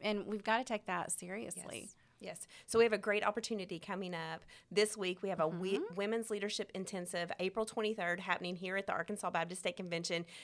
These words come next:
Speaker 2: You'll be leading that. Courtney Reisick will be helping to lead that. So
Speaker 1: Mm-hmm.
Speaker 2: tell us a little bit about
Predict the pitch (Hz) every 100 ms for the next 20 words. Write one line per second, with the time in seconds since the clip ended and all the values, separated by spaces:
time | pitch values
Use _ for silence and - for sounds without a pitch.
0 | - 202 202 214 226 202 202 202 202 190
1 | 185 - 190 160 160 175 214 220 208 196
2 | 202 190 190 202 208 196 196 202 175 185
3 | 196 196 180 180 180 180 - 190 185 185
4 | 339 427 311 262 233 220 190 180